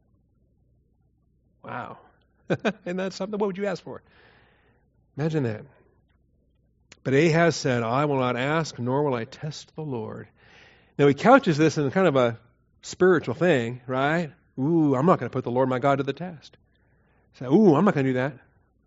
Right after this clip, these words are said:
Now, on the surface, that might seem righteous, that might seem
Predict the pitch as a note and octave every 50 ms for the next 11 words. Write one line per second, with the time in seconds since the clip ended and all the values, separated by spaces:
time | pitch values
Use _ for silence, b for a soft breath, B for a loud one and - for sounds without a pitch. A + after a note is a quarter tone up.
0 | b b b b b b b b b b b - F3 F#3 F#3+ F3+ F3 F3+ F3 -
1 | _ _ _ _ _ _ _ _ _ _ - F3+ F#3 E3 D3 - - C4 D4 -
2 | A3 F#3+ - G3+ F#3+ F#3 F#3 F3+ E3+ - - A3+ A3 F#3+ D#3+ E3+ A3 A3+ - F#3
3 | F3+ - G3 F3+ F3 F3 E3+ D#3+ - - F#3+ G#3 G#3+ G3+ F#3+ F3+ F3 b